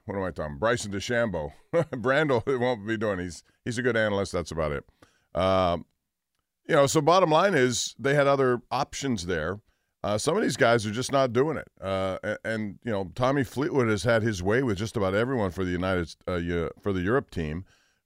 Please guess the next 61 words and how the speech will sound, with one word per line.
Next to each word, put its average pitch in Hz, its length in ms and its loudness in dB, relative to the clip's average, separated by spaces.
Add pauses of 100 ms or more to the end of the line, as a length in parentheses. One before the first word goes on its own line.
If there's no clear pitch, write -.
(100)
G-, - 180 -18
they 139 200 -2
use 185 220 -2
guys 131 320 4
over, 117 120 2
you 123 120 2
may 170 120 2
not 131 220 2
watch 101 380 0
those 131 160 0
guys 123 240 2
play, 127 340 2
like 95 320 -2
Aberg, 110 720 0 (480)
like 92 180 -2
McIntyre, 107 760 0
like 95 200 -2
Fitzpatrick 104 640 -4
on 101 80 -2
a 90 80 -2
regular 101 400 0
basis. 101 420 -2
But, 101 220 0
man, 123 380 0
over 113 240 -4
in 110 60 -2
the 107 60 -2
European 113 440 -2
side 113 240 0
of 90 80 -4
it, 87 160 -6
they 104 120 0
do 117 160 -2
well 101 320 0
if 82 80 -6
you 87 80 -8
look 87 160 -6
at 82 80 -14
some 101 200 -4
of 87 60 -4
the 85 60 -4
metrics 92 480 -6
with 82 140 -4
them. 73 240 -6
Anyway, 87 380 0
U 107 160 0
S - 120 -4
A 98 40 -2
is 85 160 -4
getting 73 200 -8
pounded 87 300 -6
right 73 220 -6
now, 73 180 -8
and 73 60 -6
it's 69 100 -12
gonna 85 140 -6
be 78 60 -4
unlikely 80 440 -4
they 71 140 -6
come 71 180 -10
back. 58 220 -8